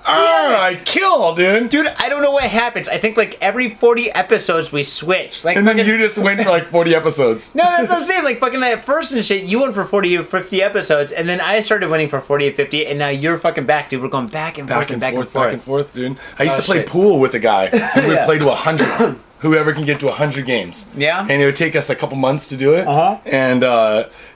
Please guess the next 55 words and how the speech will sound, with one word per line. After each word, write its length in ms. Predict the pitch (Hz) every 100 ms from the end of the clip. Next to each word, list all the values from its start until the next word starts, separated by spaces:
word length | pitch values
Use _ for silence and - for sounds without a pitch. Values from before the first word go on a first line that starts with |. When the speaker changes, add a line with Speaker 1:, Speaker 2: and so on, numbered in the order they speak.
| -
Speaker 1:
tor-, 160 | - 180
when 140 | 165
you 60 | 160
get 140 | 170
towards 200 | 156 170
the 140 | 160 143
end, 220 | 143 160
it's 140 | 139
like, 160 | 143 143
Speaker 2:
Mm. 40 | 165
Speaker 1:
"I 120 | 180
think 360 | - 214 226 208
I'm 160 | 185
at 160 | 170 147
ninety-five, 840 | 143 151 160 147 135 135 143 135
uh, 140 | 127
I 120 | 127 120
think 220 | 135 117
Speaker 2:
Mm. 40 |
Speaker 1:
I'm 80 | 131
at 180 | 123 117
eighty 600 | 104 110 107 107 107 107
something, 680 | 104 - 90 95 - 104 98
I 100 | 101
don't 120 | 104
know, 120 | 104 98
we'll 180 | 107
say 200 | 110 120 113
eighty-six 520 | 110 101 113 170 139
Speaker 2:
<laughs> 60 |
Speaker 1:
tonight." 140 | 113 98
Speaker 2:
Yeah. 260 | 127 170 - - - 135
Speaker 1:
And 140 | 135
then 140 | 139 180
it 20 |
gets 180 | 185 -
Speaker 2:
<laughs> 240 | - - 214
Speaker 1:
fucking, 440 | 156 147 131 127 - - - -
it, 180 | 165 180
and 180 | 165 170
you 220 | 160 160
would, 260 | 185 202 127
you're 100 | 123
going 400 | 135 131 127 123
running 280 | 131 180 160
str-, 180 | - 127 113
streaks 540 | - - 202 156 - 120
where 120 | 131
Speaker 2:
Mm. 80 | 160
Speaker 1:
one 140 | 160
guy 160 | 156 143
wins, 220 | 147 143
like, 120 | 143
twenty 260 | - 151 147
games, 480 | 139 170 226 -